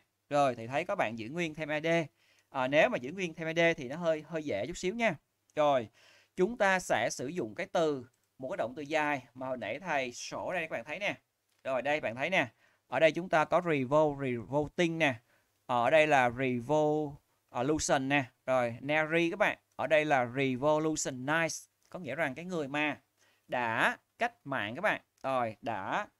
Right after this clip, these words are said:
ờ, cách mạng cái việc sử dụng máy tính gia đình. Rồi, ở đây chính là re-, ờ, volution,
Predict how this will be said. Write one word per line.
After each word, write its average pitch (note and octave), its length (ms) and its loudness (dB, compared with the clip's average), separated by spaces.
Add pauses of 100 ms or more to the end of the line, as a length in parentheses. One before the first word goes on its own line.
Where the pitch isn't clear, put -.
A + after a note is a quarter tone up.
(340)
ờ, B2+ 300 -4
cách A3+ 240 -4
mạng B2+ 380 -4
cái D3+ 320 -2 (340)
việc D#3 260 0
sử B2+ 200 -2
dụng C#3 280 -4
máy E3 120 0
tính G#3 320 -2 (200)
gia F3 180 -2
đình. E3+ 280 -2 (400)
Rồi, D3+ 180 -2 (160)
ở A#2 160 -6
đây E3 160 -2
chính E3+ 220 -12
là D3+ 220 -2 (100)
re-, C3+ 360 -4 (280)
ờ, B2+ 220 -4
volution, D#3 1800 -2